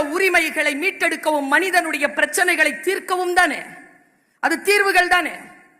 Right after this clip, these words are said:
காலம் அவ்வளவு பிரச்சனைகளைத்தான், அவ்வளவு தீர்வுகளைத்தான் தருமா? இனி வரும் காலத்தில் பிரச்சனைகள் புதிதாக முளைக்காதா? தீர்வுகள் புதிதாக காண முடியாதா? நான் சொல்லுகிறேன்,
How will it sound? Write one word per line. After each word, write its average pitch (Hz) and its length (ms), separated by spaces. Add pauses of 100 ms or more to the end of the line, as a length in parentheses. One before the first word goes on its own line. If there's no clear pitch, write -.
(360)
காலம் 349 580
அவ்வளவு 370 540
பிரச்சனைகளைத்தான், 370 840
அவ்வளவு 349 340
தீர்வுகளைத்தான் 349 720
தருமா? 269 580 (720)
இனி 330 200
வரும் 349 320
காலத்தில் 320 500 (180)
பிரச்சனைகள் 330 520
புதிதாக 330 440
முளைக்காதா? 269 600 (1000)
தீர்வுகள் 381 440
புதிதாக 349 460
காண 359 260
முடியாதா? 277 440
நான் 262 220
சொல்லுகிறேன், 311 720